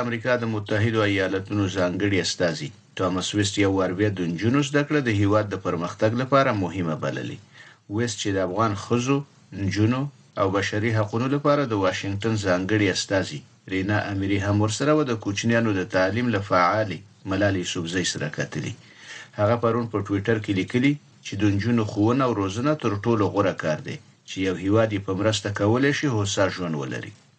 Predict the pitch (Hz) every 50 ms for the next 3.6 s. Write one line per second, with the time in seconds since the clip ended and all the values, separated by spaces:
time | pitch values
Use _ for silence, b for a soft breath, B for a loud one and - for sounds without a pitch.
0 | _ _ _ _ - 113 104 104 131 127 127 135 127 139 139 143 151 147 156 160
1 | - - 160 156 - 151 139 135 127 123 117 123 120 117 113 123 123 120 117 120
2 | 113 113 101 95 92 101 98 101 98 101 - 113 113 110 104 - 101 87 92 87
3 | 82 82 113 120 120 120 120 107 98 95 90